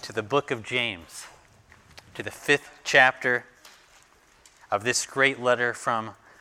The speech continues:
our Lord's brother. James chapter five, our study today builds directly off what we saw last week in James five, seven through nine.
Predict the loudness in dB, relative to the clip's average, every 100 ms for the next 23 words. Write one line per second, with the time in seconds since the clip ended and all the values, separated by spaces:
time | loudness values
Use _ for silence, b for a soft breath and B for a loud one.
0 | B 4 4 0 -2 -2 -2 -8 -18 -6
1 | 2 2 2 -12 -20 _ _ _ _ _
2 | _ _ _ _ _ _ b b -6 -2
3 | -2 -4 4 6 6 0 6 8 8 4
4 | -2 -14 -20 _ _ _ B B B B
5 | B -8 -6 2 4 4 -2 0 2 4
6 | 2 -4 -16 -20 b b b b b -12
7 | 0 0 0 -4 -4 4 4 4 -2 -2
8 | 4 4 4 0 -2 -4 2 4 6 4
9 | 2 -8 -10 -12 -18 -20 _ _ _ _
10 | _ _ _ _ _ -18 -8 -2 -2 -2
11 | -4 4 4 4 -2 -8 -16 -10 2 2
12 | 2 -6 -12 -6 -6 -4 -4 -4 -6